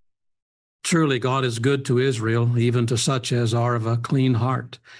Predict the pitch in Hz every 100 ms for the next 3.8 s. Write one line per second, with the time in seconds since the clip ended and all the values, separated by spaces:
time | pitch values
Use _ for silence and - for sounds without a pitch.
0 | - - - - _ _ - 127 135 -
1 | 127 143 175 160 - _ _ _ _ _
2 | _ 117 131 135 - 147 151 131 123 143
3 | 156 160 - 135 123 131 135 117